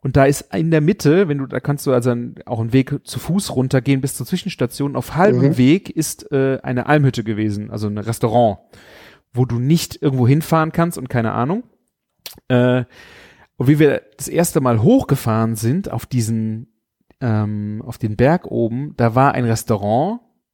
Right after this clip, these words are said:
Speaker 1: Riesenteil, hieß Bergdiamant. Und das war im Grunde so eine, also ich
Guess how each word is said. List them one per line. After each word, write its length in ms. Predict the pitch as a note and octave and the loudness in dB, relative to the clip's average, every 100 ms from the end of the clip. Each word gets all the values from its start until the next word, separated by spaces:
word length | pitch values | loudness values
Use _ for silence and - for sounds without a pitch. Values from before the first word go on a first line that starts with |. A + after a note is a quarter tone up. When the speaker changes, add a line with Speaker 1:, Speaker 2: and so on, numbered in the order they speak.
| _ - | _ -4
Speaker 1:
Riesenteil, 800 | C3 F3 E3+ E3+ A#2+ A2 A#2+ C#3+ A2+ | 2 4 2 0 2 4 4 0 -2
hieß 240 | C#3 C#3 | -4 -4
Bergdiamant. 1120 | - B2+ C3 C#3+ - A2+ G2+ G#2 C3 F#3 - _ _ _ _ _ _ _ _ _ | 0 2 2 0 -2 -2 -2 -6 -8 -12 -18 _ _ _ _ _ _ _ _ _
Und 100 | B2 | -4
das 160 | - | -2
war 140 | B2+ C#3+ | 0 0
im 120 | C3 | -2
Grunde 400 | A#2 A#2+ D3+ E3+ | -2 0 0 0
so 180 | C#3 C#3+ | 0 0
eine, 480 | D3 C#3+ C#3 C#3 B2 _ _ _ _ _ _ _ _ _ _ _ _ _ _ | 0 2 2 2 -2 _ _ _ _ _ _ _ _ _ _ _ _ _ _
also 220 | A#2 A2+ | -4 -4
ich 200 | A2 - | -4 -10